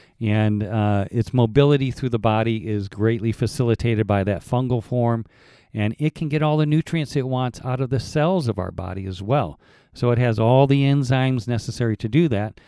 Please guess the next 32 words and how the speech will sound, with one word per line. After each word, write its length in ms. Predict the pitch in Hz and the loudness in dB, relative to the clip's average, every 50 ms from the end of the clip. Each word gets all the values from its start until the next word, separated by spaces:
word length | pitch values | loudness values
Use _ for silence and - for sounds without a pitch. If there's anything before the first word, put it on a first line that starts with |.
| - - _ - | -20 -20 _ -20
So 240 | - - 120 113 113 | -4 2 4 6 6
if 160 | 113 110 - | 6 6 6
you 240 | 147 147 147 147 139 | 6 6 8 6 6
had 260 | 104 120 139 135 120 | 4 2 0 0 2
the 80 | 120 117 | 2 2
mind 320 | 113 113 117 120 127 123 | 2 2 2 2 2 0
that 60 | 113 107 | 0 0
you 140 | 117 120 | 0 2
were 80 | 113 113 | 2 2
gonna 240 | 107 117 107 107 101 | 0 0 -2 -2 -4
starve 460 | - - - - 123 139 139 143 131 | -6 -4 0 2 4 4 4 2 0
Candida, 560 | - - 135 131 127 127 123 120 127 123 110 - _ _ - - - _ _ _ _ _ | -2 -2 -2 -2 0 0 0 2 2 0 0 -4 _ _ -20 -20 -20 _ _ _ _ _
it 80 | - 113 | -2 2
doesn't 280 | 110 113 110 101 110 107 | 2 4 4 2 2 0
matter. 280 | 107 95 73 76 - _ | -2 -4 -4 -10 -14 _
It 160 | 123 110 - | -8 -6 -2
can 140 | - 113 98 | -2 -2 2
get 180 | 110 120 120 | 2 2 2
it 100 | 110 - | 2 -2
from 480 | - - - 110 101 98 95 98 95 - _ | -8 -6 -4 -2 -2 -2 -4 -6 -8 -12 _
the 140 | 113 104 101 | -6 -6 -6
cells. 560 | - - - 123 107 92 80 - - - - _ _ _ - - _ _ _ | -4 -2 -2 0 0 0 -4 -8 -12 -18 -20 _ _ _ -20 -20 _ _ _
The 160 | _ 113 127 - | _ 0 0 4
only 300 | - 202 233 233 240 233 | 4 4 4 4 4 2
thing 200 | - - 180 156 | 4 4 4 6
you 120 | 135 123 | 6 6
really 300 | 117 123 139 147 139 131 | 6 6 6 6 6 4
don't 220 | 120 117 110 101 113 | 2 0 -2 -2 -4
wanna 420 | 110 110 117 143 170 175 156 117 | -4 -2 0 0 0 0 -2 -4
do 420 | 95 87 92 90 78 71 78 85 85 _ _ _ - _ _ _ _ | -4 -4 -6 -6 -6 -6 -10 -12 -14 _ _ _ -20 _ _ _ _
is 320 | - 120 117 113 110 - - | -4 0 0 0 0 -2 -6
to 600 | - - 123 117 113 110 104 101 98 98 95 - | -2 2 4 4 6 6 4 4 2 0 -2 -6